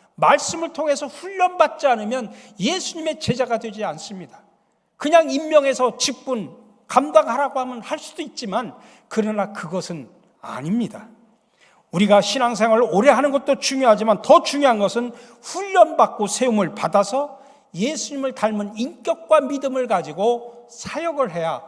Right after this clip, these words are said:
하나님이 기뻐 받으시고 교회 공동체에 유익이 되는 것입니다. 그래서 우리 모두가 권사 후보, 또 안수집사 후보뿐만 아니라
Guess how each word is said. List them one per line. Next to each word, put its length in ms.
하나님이 600
기뻐 380
받으시고 500
교회 260
공동체에 1000
유익이 400
되는 220
것입니다. 420
그래서 280
우리 180
모두가 680
권사 440
후보, 520
또 140
안수집사 540
후보뿐만 760
아니라 480